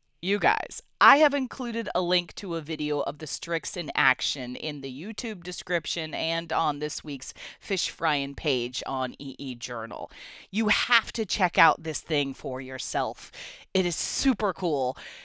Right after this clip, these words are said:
and it is definitely giving me all sorts of Star Wars vibes. <laughs> Hey, have you checked out E E Journal on social media yet? Well, you should.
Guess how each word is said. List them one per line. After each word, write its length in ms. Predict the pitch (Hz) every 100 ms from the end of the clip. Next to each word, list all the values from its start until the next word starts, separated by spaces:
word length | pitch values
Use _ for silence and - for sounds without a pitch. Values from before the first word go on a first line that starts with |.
| - _ -
and 120 | 170
it 120 | 147
is 180 | 143 135
definitely 800 | 147 - 254 226 208 175 139 151
giving 400 | 147 151 151 143
me 180 | 139 139 -
all 220 | 180 185
sorts 480 | 190 - 165 143 -
of 260 | 135 127 123
Star 460 | - - - 135
Wars 280 | 117 110 98
vibes. 460 | 123 104 - - - - -
<laughs> 120 | - - - - - - _ - - - - - 392
Hey, 260 | - 214 180
have 160 | 214
you 140 | 233 330
checked 340 | - 269 254
out 200 | 240 208
E 140 | - 233
E 240 | - 208
Journal 520 | 180 160 185 185 180
on 240 | 175 - 180
social 480 | - 170 170 185 175
media 500 | 151 165 165 170 165
yet? 440 | 160 165 160 - - - -
Well, 320 | - 165 294
you 240 | 311 311 320
should. 540 | - 320 311 269 302